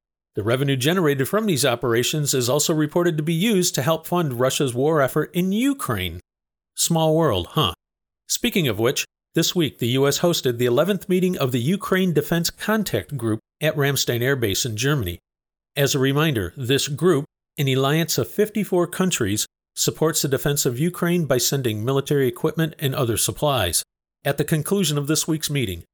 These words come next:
Chairman of the Joint Chiefs of Staff, General Mark Milley, provided a conflict update.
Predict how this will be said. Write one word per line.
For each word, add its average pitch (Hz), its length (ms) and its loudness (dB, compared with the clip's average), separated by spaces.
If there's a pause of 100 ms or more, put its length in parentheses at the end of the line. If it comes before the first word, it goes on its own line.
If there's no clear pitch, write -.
Chairman 139 280 0
of 131 80 0
the 135 80 2
Joint 143 240 0
Chiefs - 260 0
of 147 80 0
Staff, 170 380 0
General 143 280 0
Mark 139 340 -2
Milley, 139 360 0
provided 127 400 0
a 123 40 0
conflict 131 640 -4
update. 98 400 -6